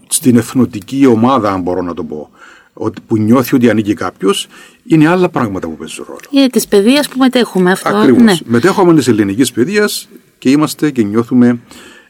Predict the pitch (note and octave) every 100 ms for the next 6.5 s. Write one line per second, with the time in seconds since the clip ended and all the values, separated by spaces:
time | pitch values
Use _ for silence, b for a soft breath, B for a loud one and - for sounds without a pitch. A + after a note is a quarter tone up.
0 | _ - A#2+ F2+ C2+ - - A2+ G2+ D3+
1 | D3 B2 A#2+ G#2+ G2 A2 A2 A2+ G#2+ G2
2 | G#2 F#2+ E2+ F#2 C#3 D3+ b b A2+ D3+
3 | D#3 D3 - A#2+ D#3 D#3+ D#3+ C#3 B2 A#2+
4 | - C3 A#2+ A3 G#3+ F#3 F#3+ E3 D3+ C3+
5 | D3 E3 D#3 D3 A#2 C3+ A2+ A#2 C#3 G2+
6 | D#2+ F#2 F#2 C3 G#3